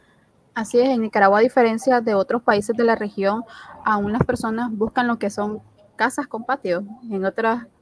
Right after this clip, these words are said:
en otros países como Guatemala, Costa Rica, buscan lo que son más viviendas verticales, pero acá vemos de que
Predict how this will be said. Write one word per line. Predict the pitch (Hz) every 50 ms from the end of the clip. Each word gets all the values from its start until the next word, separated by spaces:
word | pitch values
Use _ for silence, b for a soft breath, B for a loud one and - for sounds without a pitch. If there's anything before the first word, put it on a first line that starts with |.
| _ - - - - - _ _ _ _ _ _
en | - 220 202
otros | - - 269 -
países | - 220 220 - 254
como | - - 226 220
Guatemala, | 202 190 180 - 175 180 196 202 214 208 214 208
Costa | 202 208 196 - 190 185
Rica, | 190 190 202 202 - - 208 202 202 202 B B B B B _ -
buscan | 208 208 202 - 233 214 220
lo | 226 -
que | 214 202
son | - 196 196 202
más | 202 202 196
viviendas | 202 214 208 196 196 196 202 220 208
verticales, | 208 214 208 - - - - 208 214 202 180 185 - _
pero | 185 180 175 170
acá | 175 - - 180
vemos | 180 185 185 202 -
de | 214 202
que | - _ - - 202 185 180